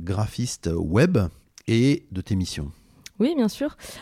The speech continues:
Speaker 2: Euh, donc, euh, mes missions principales sont la création et la mise en ligne, euh, des visuels sur le site internet.
Speaker 1: D'accord.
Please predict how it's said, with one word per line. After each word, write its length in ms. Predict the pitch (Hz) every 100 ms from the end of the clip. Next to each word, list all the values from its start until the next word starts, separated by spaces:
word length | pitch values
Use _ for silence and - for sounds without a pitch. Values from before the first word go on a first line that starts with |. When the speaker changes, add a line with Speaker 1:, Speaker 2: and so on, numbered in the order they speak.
| -
Speaker 2:
Euh, 200 | - 180
donc, 340 | 175 185 - -
euh, 160 | 180
mes 500 | 175 180 175 175 175
missions 500 | 175 190 208 - 247
principales 640 | 240 - 214 220 220 226 208
sont 240 | - -
la 140 | 180 170
création 680 | - 202 202 - 226 226 -
et 120 | 185
la 100 | 175
mise 240 | 190 190
en 60 | 196
ligne, 300 | 208 214 196
euh, 220 | 170 165
des 160 | 165 170
visuels 360 | 180 175 208
sur 160 | - 165
le 100 | 165
site 220 | - -
internet. 520 | 175 160 175 247 - -
Speaker 1:
D'accord. 400 | 98 - 120